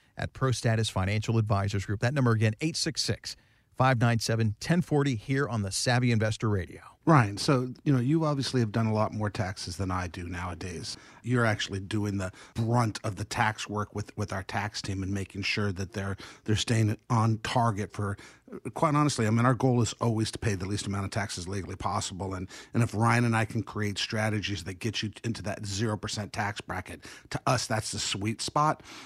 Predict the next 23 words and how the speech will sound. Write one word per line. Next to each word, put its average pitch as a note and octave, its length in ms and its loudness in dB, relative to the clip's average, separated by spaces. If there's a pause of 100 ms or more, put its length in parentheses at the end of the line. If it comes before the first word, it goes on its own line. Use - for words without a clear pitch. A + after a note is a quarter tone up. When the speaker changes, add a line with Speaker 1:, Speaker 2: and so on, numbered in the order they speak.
(160)
Speaker 2:
You B2 120 4
know, A2 60 4
I A2 100 2
mean, A#2 160 6
my A2+ 120 6
favorite B2+ 340 2
story A#2 420 2
is, F#2 260 -2
is, F#2+ 320 -6
you G#2+ 120 0
know, G2+ 80 0
that G2+ 240 -4
dentist. G2+ 580 -4 (320)
He A#2+ 340 4
is A2 180 0
making G#2+ 500 0
over G#2+ 300 2
a G2 40 0
hundred B2+ 500 2
thousand A2 460 2
dollars G2+ 400 0
a G2+ 60 -2
year G2 400 0